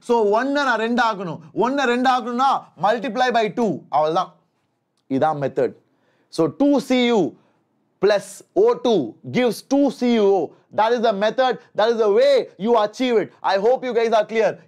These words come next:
இப்ப நான் டூ சி யூ put பிறகு copper ரெண்டு ஆயிடுச்சு. So, copper பேலன்ஸ்டா? Ama, sir. Oxygen பேலன்ஸ்டா? ஆமா, சார். எல்லாமே balanced. இப்படி தான் நீங்க சால்வ் பண்ணணும். I hope you guys are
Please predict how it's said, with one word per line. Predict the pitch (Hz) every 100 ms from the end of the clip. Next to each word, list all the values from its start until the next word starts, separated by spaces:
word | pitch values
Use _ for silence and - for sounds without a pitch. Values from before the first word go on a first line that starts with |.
| 190
இப்ப | 233
நான் | 214 190
டூ | 285 285
சி | 262 269
யூ | 254
put | 247 240 220
பிறகு | 247 269 185 - -
copper | 220 269 277 226
ரெண்டு | 233 254
ஆயிடுச்சு. | 226 175 180 143 - -
So, | 220 220
copper | 226 269 262 202
பேலன்ஸ்டா? | 247 240 - 247 185 - _ 185
Ama, | 247 254 -
sir. | 196 139 - _ - 196
Oxygen | 262 208 277 247 220
பேலன்ஸ்டா? | 240 240 185 233 151 _ 165
ஆமா, | 240 254 220
சார். | 208 160 - _ 143 170
எல்லாமே | 196 190 190 160
balanced. | 156 147 123 - _ _ _ _ _ _ _ _ _ _ 165
இப்படி | 180 190 190
தான் | 208 208 165
நீங்க | 175 160
சால்வ் | 165 170 165
பண்ணணும். | 147 127 107 _ 135
I | 156 156
hope | 196 185
you | 175 180
guys | 170
are | 175